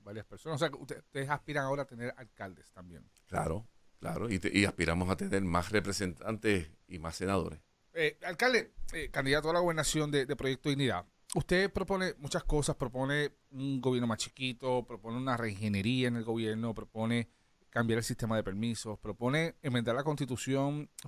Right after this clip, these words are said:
Speaker 1: para, para eliminar los escaños por acumulación de los legisladores,
Speaker 2: Sí.
Speaker 1: este, achicar la legislatura, lo cual conlleva un, un, un, la se-, la realización de un referéndum.
Speaker 2: Claro.
Speaker 1: Todas estas cosas requieren legislación.
Speaker 2: Claro.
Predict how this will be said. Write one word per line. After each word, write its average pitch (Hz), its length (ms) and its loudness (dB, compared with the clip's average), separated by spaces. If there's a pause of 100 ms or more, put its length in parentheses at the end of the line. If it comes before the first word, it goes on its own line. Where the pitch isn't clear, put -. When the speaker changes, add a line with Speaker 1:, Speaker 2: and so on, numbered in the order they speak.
Speaker 1:
para, 101 520 4
para 98 520 0
eliminar 110 480 0
los 135 160 2
escaños 123 500 -2 (120)
por 117 100 0
acumulación 117 460 -2
de 123 80 -2
los 107 100 0
legisladores, 107 600 0 (140)
Speaker 2:
Sí. 85 300 -4
Speaker 1:
este, 107 480 0
achicar 110 360 -4
la 120 80 0
legislatura, 135 440 0
lo 131 120 0
cual 104 280 -4
conlleva 110 440 0
un, 113 100 0
un, 107 360 -6 (180)
un, 101 240 -14
la 101 160 -6
se-, - 240 -12
la 98 180 -2
realización 101 480 -2
de 117 60 0
un 110 60 0
referéndum. 95 500 -2
Speaker 2:
Claro. 80 260 -12 (300)
Speaker 1:
Todas 220 260 4
estas 196 300 0
cosas - 500 -6 (480)
requieren 113 420 -4
legislación. 113 540 -6 (380)
Speaker 2:
Claro. 87 280 -2